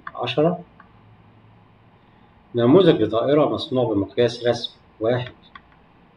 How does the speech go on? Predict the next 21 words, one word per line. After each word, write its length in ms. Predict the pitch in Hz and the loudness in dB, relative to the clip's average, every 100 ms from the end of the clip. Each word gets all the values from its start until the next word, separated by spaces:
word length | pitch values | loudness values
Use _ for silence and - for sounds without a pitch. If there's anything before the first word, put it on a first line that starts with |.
| _ _ _ _ _ _ | _ _ _ _ _ _
إلى 560 | - 135 117 101 - 135 | -6 -2 -2 -2 -4 -2
ألف، 200 | 180 - - _ _ _ _ _ _ _ _ | -2 -4 -16 _ _ _ _ _ _ _ _
ده 80 | 123 | -6
مقياس 380 | 110 110 117 - | -4 -4 -4 -2
الرسم، 360 | 104 165 - - _ _ _ _ _ _ _ _ _ _ - | -2 -2 -4 -18 _ _ _ _ _ _ _ _ _ _ -12
وطول 340 | 107 185 165 | -2 2 2
حق 260 | - 120 - - | 0 -8 -8 -12
الطائرة 920 | 143 135 131 120 123 120 123 139 123 107 | -8 -6 -4 -6 -6 -4 -2 2 2 2
في 280 | - 110 113 | -2 -6 -2
هذا 240 | 135 123 | 0 0
النموذج 520 | 104 101 135 156 185 - - _ _ _ _ _ _ _ _ _ _ _ | 0 0 0 0 -2 -8 -20 _ _ _ _ _ _ _ _ _ _ _
يساوي 380 | _ 131 117 104 | _ 0 0 0
سبعة 560 | - 120 110 107 104 _ _ _ _ _ _ _ _ - | -2 -2 0 -2 -8 _ _ _ _ _ _ _ _ -12
وستة 320 | 135 135 110 | -12 -4 -2
من 80 | 104 | 0
عشرة 300 | 113 - 98 | -2 -2 -10
سنتيمتر، 680 | - 127 - 123 151 - - - _ - _ _ _ _ | -8 -8 -4 -4 -4 -6 -20 -20 _ -20 _ _ _ _
فما 320 | 143 151 135 120 | 0 2 2 2
هو 260 | 139 135 | 2 2
الطول 540 | 135 - _ - 143 131 | 0 -6 _ -2 0 0
الحقيقي 720 | - 110 - 131 127 131 | -4 -10 -4 -4 -2 -4